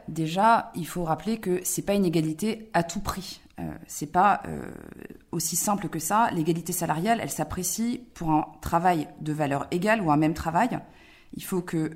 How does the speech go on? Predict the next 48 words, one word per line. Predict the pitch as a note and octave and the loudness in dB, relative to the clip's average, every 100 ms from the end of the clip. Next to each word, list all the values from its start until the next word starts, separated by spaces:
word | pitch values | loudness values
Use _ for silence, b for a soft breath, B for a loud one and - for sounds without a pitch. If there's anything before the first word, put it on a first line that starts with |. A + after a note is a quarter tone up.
| - | -6
euh, | B2+ A#2+ - - | -8 -8 -12 -6
la | D3+ | -4
femme | D3+ E3+ | 0 2
et | D#3 | 2
l'homme | D3 D#3+ | 2 0
soient | D#3+ | -2
dans | D#3 D3+ | 0 2
une | D#3 | 0
situation | - F3+ - A3 | -2 -4 -2 -4
comparable | - - G#3+ G3 E3+ F3 G#3+ - | -6 -2 0 4 6 4 2 -4
au | - | -6
regard | D#3+ E3+ F3+ E3 | -4 0 2 0
de | |
la | C#3+ C#3 | 0 0
nature | D#3 - | -2 -4
du | D#3 | -8
travail, | D3 D#3+ F3+ A#3+ A#3 B B B B - | -4 2 2 2 -2 B B B B -4
de | E3+ | 0
leur | D#3+ | 0
expérience, | - - C#3 F3 G#3 | -2 -6 -2 -2 -2
de | D#3 | -4
leur | D3 | -4
formation, | D3+ D3+ D#3 G3+ | -2 -2 -2 -6
et | |
cetera. | F#3+ E3 C3 - - b b b b _ - | -6 -8 -8 -12 -20 b b b b _ -4
Donc, | F#3+ F#3+ - | -4 -4 -8
quelles | - C#4+ | 0 2
sont | D4+ | 6
les | C#4 A#3+ | 6 6
obligations | G#3+ A3 - C4 | 2 0 0 0
qui | G#3+ | 0
pèsent | A#3 B3 | 0 0
sur | A#3 | 0
les | G3 | -2
employeurs ? | F3+ E3+ E3 C#3 - | -2 -2 -4 -4 -8
Déjà, | - F3+ A3+ C4 - - - _ _ _ _ _ - - - | -4 0 4 2 0 -8 -20 _ _ _ _ _ -20 -16 -2
légalement, | F#3+ C#4+ A#3+ A#3 A3 G#3+ D4+ - | 4 6 8 6 6 4 -2 -8
et | - | -4
quelle | - A#3+ | 0 2
que | B3+ | 2
soit | - C#4+ | 4 4
la | F#3 | 4
taille | C#4 B3+ A#3+ | 4 4 4
de | G3+ | 2
l'entreprise, | F#3+ - - E3+ D#3 - - - - | -2 -2 -6 -6 -8 -10 -14 -18 -8
quelle | G3 | -4
que | G#3 | -2
soit | G3+ - A3+ A3+ - | -2 2 4 4 2